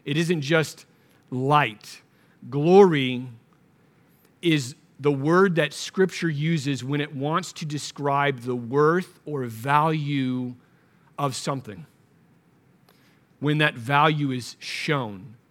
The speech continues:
So if you want to describe the greatness of someone's power, the greatness of someone's beauty, that's what you're referring to. You're referring to glory, and in this case, that glory belongs to God and is seen through his Son.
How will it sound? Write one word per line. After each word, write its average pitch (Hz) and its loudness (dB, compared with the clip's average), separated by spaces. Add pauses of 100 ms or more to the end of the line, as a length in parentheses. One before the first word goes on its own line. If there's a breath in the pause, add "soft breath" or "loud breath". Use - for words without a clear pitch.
(120)
So 147 -2
if 123 -6
you 151 -4
want 180 2
to 170 0
describe 156 0
the 139 -6
greatness 151 -2
of 143 -8
someone's 147 -6
power, 143 0
the 120 -6
greatness 147 -4
of 135 -12
someone's 139 -6
beauty, 123 -6 (460 soft breath)
that's 147 0
what 151 -4
you're 135 -4
referring 135 -4
to. 113 -10
You're 110 -8
referring 127 -8
to 123 -10
glory, 120 -4
and 107 -10
in 113 -8
this 123 -10
case, 113 -12 (240 soft breath)
that 123 -6
glory 117 -10
belongs 110 -12
to 120 -12
God 110 -8 (240 soft breath)
and 113 -12
is 110 -12
seen 139 -6
through 113 -12
his 110 -12
Son. 120 -14